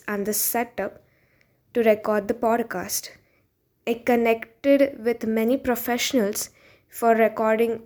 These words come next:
audio and video. After that,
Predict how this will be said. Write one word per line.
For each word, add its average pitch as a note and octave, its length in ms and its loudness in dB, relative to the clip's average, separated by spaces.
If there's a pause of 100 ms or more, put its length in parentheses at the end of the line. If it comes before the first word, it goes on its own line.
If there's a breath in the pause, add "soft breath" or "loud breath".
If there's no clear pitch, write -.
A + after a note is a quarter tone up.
audio A3+ 680 2
and G#3 240 -2
video. G3+ 600 -2 (1160 soft breath)
After B3+ 280 2
that, D#4 400 2